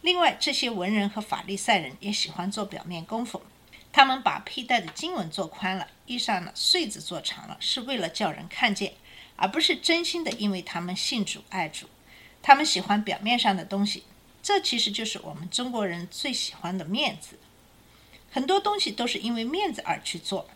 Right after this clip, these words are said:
而不是因为真心的那么认为才去做。喜欢做宴席的守卫，又爱别人称呼拉比。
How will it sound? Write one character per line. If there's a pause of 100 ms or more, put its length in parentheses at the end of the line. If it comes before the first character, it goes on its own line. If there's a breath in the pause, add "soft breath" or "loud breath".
(440)
而
不
是
因
为
真
心
的
那
么 (160)
认
为
才
去
做。 (460 loud breath)
喜
欢
做
宴
席
的
守
卫，
又
爱
别
人
称
呼
拉
比。